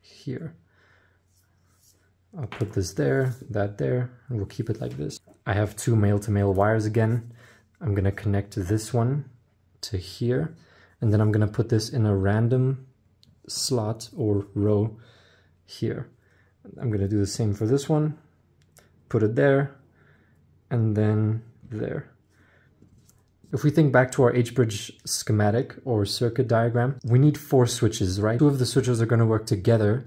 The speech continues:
to make the motor spin in a certain direction. Two, the other two switches are gonna make it spin in the other direction. So I have four buttons here. You can probably guess that the two yellow ones are gonna work together, two blue ones are gonna work together. So what I'll do is I'll put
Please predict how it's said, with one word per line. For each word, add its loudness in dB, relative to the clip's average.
to -2
make 2
the 2
motor 2
spin -2
in 2
a 2
certain 0
direction. 0
Two, 2
the 0
other 6
two 0
switches -2
are 2
gonna 2
make 0
it -2
spin -2
in 2
the -4
other 0
direction. -2
So 0
I 2
have 2
four 0
buttons 0
here. 0
You 0
can 2
probably 2
guess 0
that -4
the -2
two 0
yellow 4
ones 2
are -2
gonna 0
work -2
together, 0
two 0
blue 0
ones 0
are -4
gonna -4
work -6
together. -8
So 2
what 6
I'll 4
do 0
is 0
I'll 0
put -4